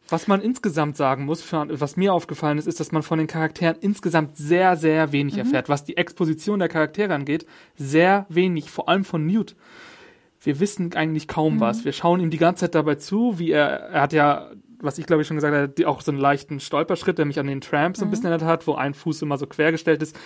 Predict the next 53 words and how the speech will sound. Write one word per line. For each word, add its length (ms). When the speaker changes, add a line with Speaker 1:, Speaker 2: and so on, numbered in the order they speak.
Speaker 1:
Er 80
ist 60
so 60
ein 60
bisschen 260
der 140
Tölpel, 520
der 120
auch 160
aufgrund 640
seiner, 680
äh, 320
ja, 320
leichten 340
Tölpelhaftigkeit, 1040
die 180
diese 180
Wesen 380
freilässt. 560
Und 100
wir 100
wissen 180
aber 140
eigentlich 220
gar 120
nicht 120
viel 120
von 160
ihm. 140
Wir 80
sehen 140
ihm 120
nur 120
dabei 200
zu, 300
wie 120
Speaker 2:
Ja. 60
Speaker 1:
er 100
von 160
einem 180
Abenteuer 380
ins 160
nächste 260
stolpert 560
Speaker 2:
Mhm, 40
Speaker 1:
und 120
die 40
Speaker 2:
ja. 60
Speaker 1:
Leute 240
da 140
so 80
mit 160
reinzieht. 580